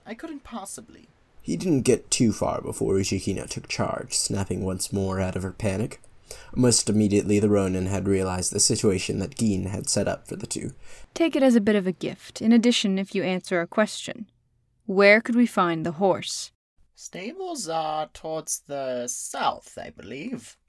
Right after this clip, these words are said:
Speaker 1: Plenty of pretty ones there, too.
Speaker 2: Daisuke answers rather confusedly, and though he's happy to have earned the generous gift he'd been given, both Ronin let out a groan, simultaneously pinching their temples.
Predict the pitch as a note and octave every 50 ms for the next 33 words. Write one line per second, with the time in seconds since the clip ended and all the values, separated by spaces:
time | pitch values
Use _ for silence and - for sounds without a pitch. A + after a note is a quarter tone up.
0 | _ _ _ - A#3 D#4+ F4+ - E4+ G3+ C3 - _ - C#3+ C3+ C#3+ A#2+ G2+ C#2+
1 | A#1+ - - - - G2+ F2 E2+ C#2 C#2 - - - - - - - - C#3 -
2 | B3+ - _ _ _ _ _ _ - - - - - A#2 G#2+ - - D#3+ - -
3 | B2+ A2 A2 G#2+ G#2+ G#2 G2+ F#2+ - G2 F#2+ F#2+ F#2+ G#2 G2+ G2 F#2+ F#2+ F2+ -
4 | G#2 F#2+ - - A2 G#2 F#2+ G2 E2+ - - - B1 C2+ C#2+ G2 G2 G#2+ A#2+ A#2+
5 | C#3+ C3 B2 A#2+ A2 G2+ - - B2 A#2+ A#2+ A2+ G2 G2+ G2+ F#2 G#2 G2 F#2+ F#2
6 | G2 G#2 G2 F#2+ F#2 F#2 F#2 F2 - G2 F2 E2+ E2+ - - - - - G#3 -
7 | - - - - - G#2+ - - - - - - - - - - - - - -
8 | - E3+ C#3+ G#2 E2+ G#2 G2+ - - - - - - - - - - - - -
9 | G3+ D3 C#3 C#3 C3+ - A#2 A#2 A2 G#2+ G#2 G2+ G2+ G2 G2 G#2 G2+ G2+ F#2+ F#2+
10 | F#2 - G2 G2 G2+ G2 G2 G2 F#2+ - A2 G2+ G2 F#2+ F#2 - - A2 G2 F#2+
11 | F#2+ G2 G2 G2 - - G#2 G2 G2 - - - A#2 G2 - - F#2+ G2 G2 F#2
12 | G2 F#2+ F#2+ - - A2 G2 - B2+ A#2+ A#2 - -